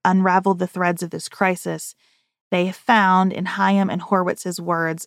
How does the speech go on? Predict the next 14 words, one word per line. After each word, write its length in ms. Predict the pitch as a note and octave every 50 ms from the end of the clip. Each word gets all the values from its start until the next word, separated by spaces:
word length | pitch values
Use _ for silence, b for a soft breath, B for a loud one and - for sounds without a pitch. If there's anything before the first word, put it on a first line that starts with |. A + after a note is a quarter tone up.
| - -
a 60 | E3+
horrifying 840 | E3 - - - G#3 G#3 G#3+ G#3+ G#3 - - G3 F#3 F3+ F3+ E3+
panorama 880 | - - - F#3 F3+ F3 E3+ E3+ E3+ E3 E3 E3 D#3+ D#3 E3 E3+ - - _
of 120 | F3 - -
corporate 400 | - - A3 G#3+ - G#3+ - -
greed 440 | - - F3 E3+ E3+ E3+ E3+ - -
and 140 | D#3+ E3 -
political 480 | - E3+ F3 D#3+ D#3+ D3+ - - -
cowardice. 800 | - - - - D3+ E3+ - - - - - - - - - - _ _ _ _ _ _ _ _ _ _ _ _ _ _ _ _ _ _ _ _ _ _ _ _ _ _
The 80 | F#3+ F#3+
prologue 480 | - - C4+ C4+ C#4+ C4+ A#3+ G3+ G3+ G3
tells 360 | - - G3+ F#3+ F#3 F#3 G3
us 340 | F3+ E3+ E3 E3+ - - -
that 580 | F#3+ F#3 E3+ E3 E3 E3 E3 - - - -